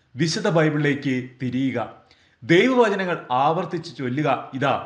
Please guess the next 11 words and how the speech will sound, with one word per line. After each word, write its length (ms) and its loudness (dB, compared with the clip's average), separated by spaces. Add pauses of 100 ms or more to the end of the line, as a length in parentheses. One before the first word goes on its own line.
(460)
നമ്മുടെ 340 2
ഹൃദയവും 460 0
മനസ്സും 460 0 (440)
സന്തോഷം 560 2
കൊണ്ട് 180 -4
നിറയുവാൻ 440 2 (160)
നമ്മെ 280 -4
സഹായിക്കുന്ന 600 -4 (280)
തൊണ്ണൂറ്റിയഞ്ചാം 840 -2
സങ്കീർത്തനത്തിലെ 800 -2 (460)
ചില 240 0